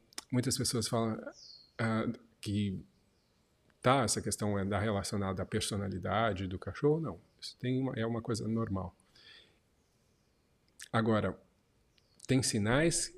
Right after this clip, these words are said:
que as pessoas confundem e inclusive acham bonitinho, que é a situação desse vídeo. Um vídeo simples, do,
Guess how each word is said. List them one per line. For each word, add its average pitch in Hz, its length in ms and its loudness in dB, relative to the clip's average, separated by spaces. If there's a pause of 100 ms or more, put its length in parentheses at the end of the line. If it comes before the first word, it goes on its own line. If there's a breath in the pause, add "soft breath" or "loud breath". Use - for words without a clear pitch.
(140)
que - 80 -6
as 107 100 -6
pessoas 110 400 0
confundem 131 840 4
e 117 60 0
inclusive 120 460 2
acham 113 240 2
bonitinho, 120 500 0
que - 120 -2
é 139 40 4
a 147 40 0
situação - 420 -2
desse 117 240 -2
vídeo. - 320 -12
Um 110 100 -12
vídeo 131 380 -6
simples, 104 460 -2
do, 95 320 -4